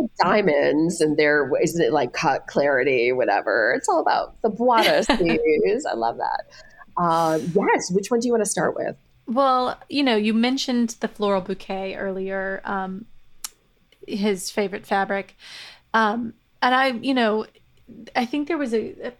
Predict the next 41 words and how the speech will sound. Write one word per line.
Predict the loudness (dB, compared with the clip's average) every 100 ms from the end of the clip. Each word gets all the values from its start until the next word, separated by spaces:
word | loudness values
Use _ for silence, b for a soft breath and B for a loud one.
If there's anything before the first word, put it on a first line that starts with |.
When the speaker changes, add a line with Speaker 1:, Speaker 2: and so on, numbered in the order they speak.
| -18
Speaker 2:
a | -16
part | -14 -8
in | -4
the | -2
book | -2 -4 -2
where | -2
you | -4
talk | -8 -8 -2
about | -2 0
how, | 2 2 -2 -8 b b b b b _ _ _ -6
and | -2
it |
must | -2 -4
have | -2
been, | 0
like, | 0 0
in | 0
the | 0
nineties, | -2 -2 -2 -2 -2 -4 -4 -8 -8
maybe, | -2 0 2 2 2
after | 2 0 -4
the | -4
country | -2 -2 -2 -2
house, | 0 0 -2 -4 -10 -8
English | -6 -6
country | -8 -6 -2
house | -2 -4
thing | -8 -8
kind | -6 -8
of | -8
had | -10
been | -8 -8
played | -6 -6 -2
out. | 0 0 -4 B B B -2
And | 0
he, | 0 -2 -10 -16
s-, | -12 -12 -12 -16 -20 _ -4
someone | 0 2 2
was | 0
sort | -2 -4
of | -4 -16